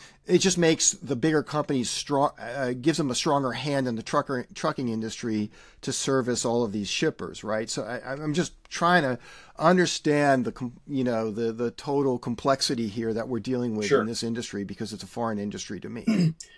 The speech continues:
Speaker 2: No, and it's, it's a great question. So our core user demographic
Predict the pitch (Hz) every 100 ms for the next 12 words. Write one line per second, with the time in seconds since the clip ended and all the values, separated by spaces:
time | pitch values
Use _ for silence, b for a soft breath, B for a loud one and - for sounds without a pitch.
0 | B 165 156 143 143 - 135 135 110 113
1 | 135 - 131 127 113 101 - 120 113 131
2 | 180 - 185 180 170 123 139 135 127 131
3 | 123 110 110 110 - 110